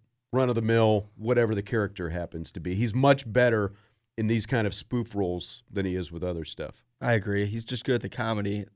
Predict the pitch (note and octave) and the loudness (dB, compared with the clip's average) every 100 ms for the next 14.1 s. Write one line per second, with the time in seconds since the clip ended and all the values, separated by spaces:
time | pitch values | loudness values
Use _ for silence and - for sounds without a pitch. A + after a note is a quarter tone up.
0 | _ F#2+ F2 - _ _ A3+ A3 F3+ F3+ | _ -2 -2 -4 _ _ 0 6 6 6
1 | D3 D#3 C#3 A2+ F#2+ A2+ C3 B2 B2+ B2+ | 4 4 6 4 4 4 4 8 8 8
2 | G#2+ G#2 G#2+ - C3+ C#3+ C#3 - - _ | 6 6 4 8 10 12 10 4 -8 _
3 | - - - - D3+ D#3+ C#3 D3 D#3+ B2+ | -14 -12 -2 6 8 8 8 6 6 4
4 | A2 _ _ - _ - _ - E4 C#4+ | 2 _ _ -20 _ -20 _ 4 6 6
5 | B3+ D4 B3+ C4+ - G3+ G#3+ A3+ G3 F#3 | 4 2 4 4 2 6 8 8 8 8
6 | D4 D4+ - - _ _ F#3+ D4+ E4+ A3+ | 8 8 4 -14 _ _ 6 8 6 2
7 | - F#3+ A3 C#4+ A3+ C#3+ C3+ B2 B2+ - | 4 8 10 10 10 8 8 6 4 -2
8 | _ _ _ _ _ _ _ G2+ D3 D#3 | _ _ _ _ _ _ _ 4 8 10
9 | G3 G3 E3+ E3+ D3+ D3+ G3 C#3 B2 A#2+ | 10 10 8 10 10 8 6 6 2 0
10 | C#3+ C3 - - A#2+ C3+ D3+ F3 F3+ A3 | -2 -2 -8 -6 0 2 2 2 2 2
11 | - F2 - - _ _ - C3+ - G3 | 0 -6 -8 -14 _ _ 4 6 8 8
12 | G#2 F2 - C#3+ D#3+ D3+ E3 G3+ - G#2 | 8 2 4 8 8 8 6 2 0 -2
13 | F2 E2+ D2+ B1+ - _ _ - C#3+ C3 | -2 -4 -6 -12 -16 _ _ -6 2 8
14 | A#2+ | 10